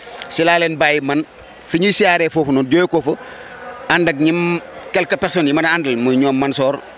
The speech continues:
ak ñi nekk nii. Ñu ñëw si mbaar mi commencé di décorer. Kon def nañ benn jéego. Fa Khalifa Mountakha nekkoon, fa lañ nekkoon, jógee ko fa, ñëw si mbaar mi.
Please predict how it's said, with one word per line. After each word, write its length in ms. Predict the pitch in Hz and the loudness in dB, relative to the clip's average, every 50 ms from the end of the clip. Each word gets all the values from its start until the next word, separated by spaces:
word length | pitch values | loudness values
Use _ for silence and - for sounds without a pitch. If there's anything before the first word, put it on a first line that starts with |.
| - | -4
ak 80 | 123 127 | -4 -2
ñi 220 | 123 127 131 139 | 0 0 0 2
nekk 240 | 135 139 139 135 - | 2 2 0 0 0
nii. 240 | 127 120 117 98 98 - - - - - - - - - - - - - | 0 0 0 -2 -4 -8 -18 -20 -20 -20 -20 -20 -20 -18 -18 -16 -10 -2
Ñu 120 | 110 127 143 | 0 2 2
ñëw 260 | 151 160 160 160 160 | 4 4 4 2 2
si 140 | - - 180 | 2 0 -2
mbaar 260 | 165 156 165 156 147 | 0 2 2 2 0
mi 80 | 135 131 | -2 -2
commencé 320 | - 151 151 143 131 - 135 | 0 2 2 2 0 0 -4
di 60 | 131 | -2
décorer. 440 | 131 151 139 - 143 123 - - - - - - - - - - - - - - | -2 -2 0 0 0 -2 -2 -6 -10 -14 -20 -20 -20 -20 -20 -20 -20 -18 -12 -4
Kon 100 | - 131 131 | -2 -2 0
def 120 | 131 151 - | 0 0 0
nañ 120 | 165 156 | 0 0
benn 200 | 147 147 143 139 127 | 2 0 0 0 0
jéego. 240 | 131 123 110 98 - - - - - - - - - - - - - - - - - - - - - - | -2 -2 -2 -4 -6 -10 -18 -20 -20 -20 -20 -18 -18 -18 -18 -18 -18 -18 -18 -20 -20 -20 -20 -16 -8 -4
Fa 100 | - 147 | -2 0
Khalifa 260 | - 190 190 175 185 | 0 0 0 0 2
Mountakha 360 | 190 185 160 175 151 165 165 | 2 2 2 2 2 2 2
nekkoon, 380 | 165 156 151 - 160 147 151 156 - - - - - | 2 0 -2 0 0 0 0 0 -2 -8 -20 -14 -4
fa 120 | - 156 | -2 0
lañ 120 | 156 156 156 | 2 2 2
nekkoon, 400 | 151 143 - - 147 143 143 123 | 2 0 0 0 0 0 0 0
jógee 220 | 131 160 185 208 190 | 0 2 4 2 2
ko 160 | - 185 175 | 2 0 0
fa, 100 | 131 151 190 - - - - - - - - - - - - - - - - - | 0 -2 -4 -4 -8 -14 -20 -20 -20 -20 -20 -20 -20 -20 -20 -20 -20 -20 -10 -2
ñëw 180 | 127 147 190 202 | 2 4 4 4
si 100 | 190 - | 4 2
mbaar 240 | 185 175 180 165 156 | 2 2 2 2 2
mi. 120 | 131 113 | 0 -4